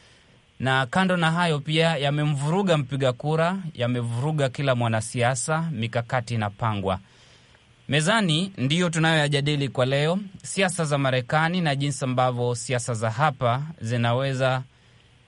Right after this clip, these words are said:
eh, kwa namna moja ama nyingine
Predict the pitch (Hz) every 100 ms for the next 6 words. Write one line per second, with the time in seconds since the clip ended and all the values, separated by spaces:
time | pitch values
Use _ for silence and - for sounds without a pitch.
0 | - - 117 117 131 139 139 139 143 170
1 | 156 135 165 156 147 143 139 180 147 131
2 | 165